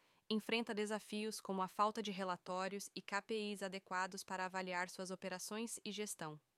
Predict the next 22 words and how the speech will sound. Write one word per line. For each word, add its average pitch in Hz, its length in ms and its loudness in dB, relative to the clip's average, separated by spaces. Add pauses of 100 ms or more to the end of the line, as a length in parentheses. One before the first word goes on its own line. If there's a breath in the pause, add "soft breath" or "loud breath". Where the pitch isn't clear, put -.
(920 soft breath)
Este 202 300 2
estudo 220 400 -2
propõe 208 420 0
um 202 60 2
mapeamento 196 640 0
de 208 100 -4
processos 202 640 -2
para 185 200 -2
resolver 185 440 -2
problemas 190 600 0
de 185 100 -4
padronização 202 960 0 (100)
no 185 140 2
processo 190 540 -2
de 185 120 -4
incorporação 202 880 0
e 202 80 -2
faturamento, 190 720 -2 (600 soft breath)
utilizando 190 580 2
a 185 80 2
matriz 180 560 -2
swot 190 720 0